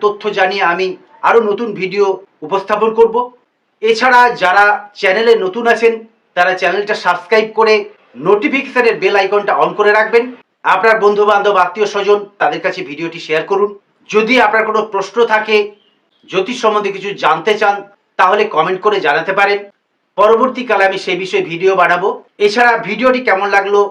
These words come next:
জানিয়ে কমেন্ট করবেন এবং যারা রাশি লগ্ন জানতে চান, তারা চ্যানেলটা সাবস্ক্রাইব করে আপনার জন্ম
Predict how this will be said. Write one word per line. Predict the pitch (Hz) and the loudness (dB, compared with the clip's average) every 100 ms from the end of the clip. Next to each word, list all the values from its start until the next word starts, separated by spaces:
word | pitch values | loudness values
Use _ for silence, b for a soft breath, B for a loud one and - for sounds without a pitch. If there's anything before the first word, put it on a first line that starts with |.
| - _ 113 | -4 _ -6
জানিয়ে | 156 160 156 | -4 -4 -2
কমেন্ট | 190 208 208 | 0 0 0
করবেন | 226 220 220 - _ _ _ - | 2 2 -2 -8 _ _ _ -2
এবং | 208 254 240 - - _ - | 0 4 2 0 -12 _ 0
যারা | 202 208 - 156 | 2 2 0 0
রাশি | 190 - 294 262 | 0 0 -2 0
লগ্ন | 214 190 170 156 | 0 0 -2 -2
জানতে | 147 170 156 | -4 -6 -2
চান, | 190 - - _ 202 | -2 -4 -14 _ 2
তারা | 208 220 220 - | 4 4 0 -4
চ্যানেলটা | 185 180 190 202 - | 0 0 0 -4 -2
সাবস্ক্রাইব | 196 202 - 233 160 165 | -2 0 2 0 0 -6
করে | 165 165 - _ 143 180 | -4 -6 -8 _ -2 0
আপনার | 185 202 170 | 0 -2 0
জন্ম | 156 175 | -2 0